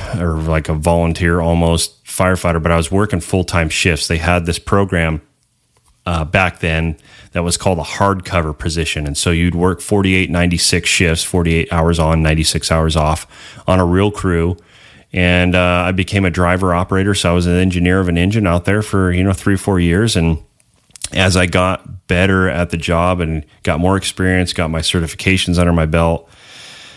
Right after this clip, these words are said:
I decided that I was gonna start testing again for other departments. And, um, uh, what was it? F-, Fort Irwin fire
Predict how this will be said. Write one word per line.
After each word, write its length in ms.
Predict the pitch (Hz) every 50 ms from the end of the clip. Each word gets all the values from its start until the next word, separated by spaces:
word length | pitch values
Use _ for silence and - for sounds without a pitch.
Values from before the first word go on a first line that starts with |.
| - - - -
I 120 | - 87 87
decided 600 | 80 87 85 - - 92 92 92 90 90 87 80
that 160 | 92 87 85
I 60 | 87
was 140 | 87 87 85
gonna 140 | 90 90 85
start 300 | - - - 92 87 -
testing 520 | - - 90 90 - - - 90 87 87
again 460 | 87 85 78 80 87 85 87 87 90 85
for 400 | - - - 90 85 82 85 80
other 160 | 85 92 87
departments. 720 | 82 87 - - 90 92 95 92 120 123 127 - - - -
And, 580 | - 95 90 87 85 87 87 85 85 82 76 - - - - - - - - - - - -
um, 680 | - 87 87 85 82 85 85 85 85 82 82 80 76 - _ _ _ _ _ _ _ -
uh, 480 | 87 87 82 82 82 82 82 78 80 87 - _ _ _ _ _ _ _ _ _ _ _ _
what 100 | - 92
was 100 | 85 78
it? 80 | 69 -
F-, 300 | - - - - - - _ _ _ _
Fort 440 | - - - - - - 135 135 135 -
Irwin 380 | 101 104 113 123 139 147 147
fire 680 | 147 - - 147 139 147 160 170 180 180 165 147 - -